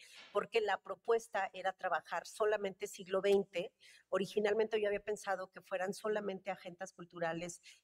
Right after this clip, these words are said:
ya fallecidas para tener mayor distancia, eh, crítica,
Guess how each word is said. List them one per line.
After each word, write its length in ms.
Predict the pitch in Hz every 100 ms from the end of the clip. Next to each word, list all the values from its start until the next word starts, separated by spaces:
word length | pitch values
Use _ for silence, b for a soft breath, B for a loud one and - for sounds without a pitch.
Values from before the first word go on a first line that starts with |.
| -
ya 140 | 180
fallecidas 760 | 180 185 170 - 208 175 190 -
para 240 | - 170
tener 360 | 156 165 165 165
mayor 540 | 175 160 185 175 - - B B _
distancia, 840 | 175 - 185 170 170 - 160 156 -
eh, 380 | 160 147 151 139 _ _ _
crítica, 640 | - 214 220 - - 202